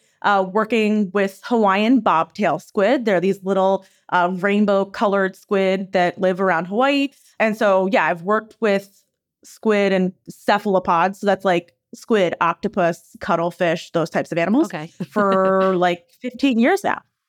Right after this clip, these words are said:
Speaker 2: Awesome. Okay, so what's your favorite squid fact?
Speaker 1: Oh my gosh, there's so many, and it depends on who I'm talking to, honestly, for which one I pick. Some really quick ones that I'll yell, like, if someone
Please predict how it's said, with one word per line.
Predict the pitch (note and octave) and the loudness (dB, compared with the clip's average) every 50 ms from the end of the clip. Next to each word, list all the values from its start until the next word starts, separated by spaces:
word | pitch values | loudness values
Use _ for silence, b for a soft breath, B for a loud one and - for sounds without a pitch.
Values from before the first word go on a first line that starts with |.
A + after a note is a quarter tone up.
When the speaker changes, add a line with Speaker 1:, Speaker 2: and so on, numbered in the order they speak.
| _ _ _ _ _ _ _ _ | _ _ _ _ _ _ _ _
Speaker 2:
Awesome. | F3+ G3 G#3 - - G#3 F3+ F3 F3 F3+ - | -8 -8 -8 -8 -6 -6 -4 -4 -4 -4 -4
Okay, | A3 B3 G#3 F#3+ | -4 -2 -4 -4
so | - - G#3 | -4 -6 -4
what's | G3+ A#3 B3 - - | -2 -2 -4 0 -2
your | C4 B3 | -2 -2
favorite | - _ _ A3+ A3 A3 G#3+ G#3 G#3+ - - | -2 _ _ -2 -2 -2 -2 -2 -4 -4 -6
squid | - - - - G3 F3 E3 | -12 -20 -12 -8 -8 -8 -8
fact? | - _ D3 C#3+ - - - - _ _ _ _ _ _ _ _ _ _ _ _ _ _ _ _ | -6 _ -8 -8 -8 -12 -18 -20 _ _ _ _ _ _ _ _ _ _ _ _ _ _ _ _
Speaker 1:
Oh | A#3 A3+ | 0 0
my | G3+ F#3+ | 2 2
gosh, | E3 C#3 - - | 2 0 0 0
there's | - A#3 B3+ - - | -2 -2 -2 -4 -8
so | - - - E4 C4 D4+ E4+ F#4 | -16 -4 0 2 4 4 2 2
many, | F#4 D4 C#4 C#4 C#4 C4+ A#3+ G#3+ | 2 2 2 2 2 2 2 2
and | F#3+ A#3 A#3+ | 2 0 0
it | A3 | 0
depends | - A#3 - A#3 C#4 B3 C#4 D#4 E4+ E4+ - | -2 -4 -2 -2 0 0 2 0 0 0 0
on | - A#3+ A#3 A#3 A#3+ A#3+ A#3+ A#3+ | 0 2 2 2 2 2 2 2
who | A#3 B3+ A3+ | 2 2 2
I'm | G#3 G3+ | 0 0
talking | G3+ G3+ - - - F3+ G3 | 0 -2 -4 -4 -4 -6 -2
to, | B3 C4 C4+ | 0 0 2
honestly, | - F3 F3+ F#3 A3 A3+ - C#4+ D4 D4+ | 2 0 0 0 -2 -2 -2 0 0 0
for | D4 - A#3+ G#3 | 0 -2 -2 0
which | F#3 F#3 F#3 - | 0 -2 -2 0
one | A3 F#3+ F3 | -2 0 0
I | E3+ E3 | 0 -2
pick. | - F#3+ D3+ G#3+ - - b b b b b b _ | -2 -2 -2 -2 -2 -6 b b b b b b _
Some | - C4 B3 A#3 | 0 2 2 4
really | A3 C4 C4+ C#4+ D4+ | 4 2 2 2 0
quick | - - - - B3 A#3 A#3 - | -2 -4 -2 -2 -2 -2 -2 -2
ones | C#4 C#4 C#4+ C#4+ C#4 - | 0 0 2 0 0 0
that | B3 A#3 | 0 0
I'll | - D#3 G#3 G#3 G#3+ | 2 2 2 2 2
yell, | G#3+ G3 G3 F3+ F3+ F3+ F#3 F#3 F#3 G3 G3 | 2 2 2 2 2 2 2 2 2 0 0
like, | G3 G3+ G3 G3+ | 0 0 0 0
if | G#3 G#3 | -2 -4
someone | G#3+ - A3 G3 G3+ G3 F#3+ G3 F#3+ F#3 | -2 -2 -2 0 0 0 0 -2 -4 -4